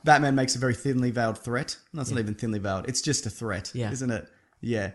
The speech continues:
Speaker 1: Do you reckon he knows Superman could hear that?
Speaker 2: Yeah.
Speaker 1: Yeah, he
Speaker 2: Yeah.
Speaker 1: probably would, wouldn't he?
Speaker 2: Uh, good voice modulator.
Speaker 1: You're happy with it?
Speaker 2: I'm happy.
Speaker 1: Good, yeah, a lot of
Speaker 2: Finally,
Speaker 1: people are,
Speaker 2: good
Speaker 1: yeah.
Speaker 2: work.
Speaker 1: Do you
Speaker 2: It's only
Speaker 1: thi-,
Speaker 2: taken a decade.
Speaker 1: don't you think, though, it'll get to a point in a few years where people are like, "Hate that"?
Speaker 2: Nope.
Speaker 1: You don't
Speaker 2: No,
Speaker 1: reckon?
Speaker 2: I'm fine with it. It's
Speaker 1: Okay,
Speaker 2: fine.
Speaker 1: fair
Speaker 2: Yeah.
Speaker 1: enough.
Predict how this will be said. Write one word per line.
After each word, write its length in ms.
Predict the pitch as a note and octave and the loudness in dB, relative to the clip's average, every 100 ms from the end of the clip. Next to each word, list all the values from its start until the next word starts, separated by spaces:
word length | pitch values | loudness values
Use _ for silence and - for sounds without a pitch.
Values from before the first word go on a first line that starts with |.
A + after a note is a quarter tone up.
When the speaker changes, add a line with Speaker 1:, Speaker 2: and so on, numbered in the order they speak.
| - - | -10 0
Speaker 1:
Do 100 | G3+ | 2
you 40 | |
reckon 120 | G#3 | 6
he 100 | F#3+ | 6
knows 240 | F3+ F3 E3 | 6 6 4
Superman 340 | E3 D#3+ D3+ | 2 2 2
could 100 | D3+ | 2
hear 160 | D#3 D#3+ | 2 2
that? 320 | F3+ F#3+ - _ _ _ - | 0 -4 -10 _ _ _ -6
Speaker 2:
Yeah. 360 | E2 E2+ D2+ - | 0 0 -2 -4
Speaker 1:
Yeah, 300 | G#2 F#2+ F2+ | -4 -2 -4
he 120 | A2 | -4
Speaker 2:
Yeah. 60 | A2+ | -4
Speaker 1:
probably 280 | G2+ F#2+ F#2 | -4 -4 -4
would, 200 | F#2+ G2 | -4 -4
wouldn't 200 | G2+ G2 | -4 -4
he? 180 | F#2+ G#2 - - | -6 -8 -12 0
Speaker 2:
Uh, 220 | E3+ F#3 | 2 4
good 200 | E3+ A3+ | 2 0
voice 220 | E3 F3 F3 | 0 0 -2
modulator. 420 | C#3 B2+ A2+ C#3 | -4 -2 2 6
Speaker 1:
You're 80 | D3+ | 6
happy 200 | D3+ D#3+ | 6 4
with 140 | F#3 | 4
it? 100 | B3 | 4
Speaker 2:
I'm 140 | C#3 C3+ | 4 4
happy. 220 | D#3 C#3+ | 6 6
Speaker 1:
Good, 120 | D3+ | 6
yeah, 140 | C3+ | 4
a 40 | C3+ | 6
lot 100 | E3 | 8
of 40 | |
Speaker 2:
Finally, 300 | F3 E3 C3 | 8 8 6
Speaker 1:
people 40 | A#2 | 8
are, 140 | A2+ G#2 | 8 8
Speaker 2:
good 20 | |
Speaker 1:
yeah. 60 | G3 | 8
Speaker 2:
work. 340 | D3 A#2 - - | 8 6 0 -4
Speaker 1:
Do 80 | F3 | 4
you 40 | G#3+ | 6
Speaker 2:
It's 80 | |
only 140 | G3+ F#3+ | 6 6
Speaker 1:
thi-, 120 | G3+ | 4
Speaker 2:
taken 180 | E3 E3 | 4 2
a 60 | C#3+ | 2
decade. 420 | C#3 C3 B2 C#3 | 2 4 2 8
Speaker 1:
don't 200 | G3 G#3 | 8 8
you 80 | F#3+ | 4
think, 300 | F#3+ E3+ - | 4 2 4
though, 140 | C#3 | 4
it'll 120 | C3+ | 6
get 160 | C3 B2+ | 2 0
to 100 | B2+ | -2
a 60 | |
point 300 | A#2 B2+ A2+ | 0 -2 -2
in 60 | A2+ | -2
a 20 | |
few 160 | B2+ A2+ | -2 0
years 140 | A2 | 0
where 80 | A2 | -2
people 200 | A2 G#2 | -4 -2
are 40 | |
like, 340 | G#2 G2+ G2+ - - | -2 -2 -4 -8 -6
"Hate 200 | A2 - | -4 0
that"? 360 | A2 G#2 - - - D#3 | 2 2 -2 -12 -16 -2
Speaker 2:
Nope. 220 | B2+ A2+ - - _ | 0 0 -4 -20 _
Speaker 1:
You 80 | B2 | 2
don't 100 | B2+ | 4
Speaker 2:
No, 60 | C3+ | 4
Speaker 1:
reckon? 180 | - | 4
Speaker 2:
I'm 60 | A#3+ | 2
fine 160 | E3 F3+ | 2 2
with 80 | A#2 | -2
it. 100 | - | -4
It's 160 | C#4 D#4+ | -4 0
Speaker 1:
Okay, 20 | |
Speaker 2:
fine. 180 | E3+ C#3 | 0 -2
Speaker 1:
fair 120 | - | -4
Speaker 2:
Yeah. 120 | F3 | -4
Speaker 1:
enough. 160 | - | -4